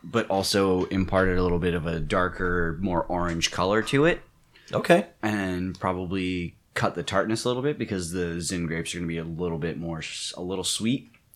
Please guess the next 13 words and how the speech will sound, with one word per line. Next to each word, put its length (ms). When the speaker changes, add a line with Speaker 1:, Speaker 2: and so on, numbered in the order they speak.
Speaker 2:
Yeah. 300
Speaker 1:
Which 220
helps 560
not 300
make 220
it 160
so 840
extremely 720
tart, 440
but 100
it's 160
still 240
got, 320